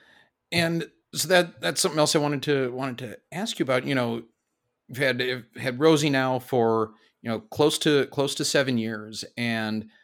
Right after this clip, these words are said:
um, in that time, sort of your needs have evolved, and the tasks that Rosie, you know, has to do seem to, seem to have evolved. Like, is that, is that,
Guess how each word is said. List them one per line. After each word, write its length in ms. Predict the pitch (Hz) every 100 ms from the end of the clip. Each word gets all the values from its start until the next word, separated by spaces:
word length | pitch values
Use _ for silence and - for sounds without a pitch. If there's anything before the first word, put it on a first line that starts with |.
| _ _ _ -
um, 500 | 127 117 113 117 113 _ -
in 180 | 156 147
that 200 | 131 -
time, 600 | 185 156 131 123 120 127
sort 200 | - 123
of 100 | 113
your 200 | 127 139
needs 480 | 127 123 123 113
have 500 | - 120 110 110 104 - _ _ _ _ _
evolved, 640 | 139 123 113 107 113 107
and 100 | 113
the 60 | 107
tasks 460 | 135 120 113 - -
that 160 | 123
Rosie, 680 | 123 117 110 117 110 107 - -
you 80 | 120
know, 120 | 110
has 240 | 120 110
to 80 | 127
do 280 | 120 120 110
seem 280 | - 127 117
to, 380 | 120 110 107 107 _ _ -
seem 240 | - 143
to 160 | 127 127
have 100 | 120
evolved. 340 | 113 113 113
Like, 220 | 120 113 - _ _ _
is 200 | 156 143
that, 360 | 127 156 185 - _ _ _ _ _ _ _ _ -
is 200 | 160 123
that, 280 | 151 143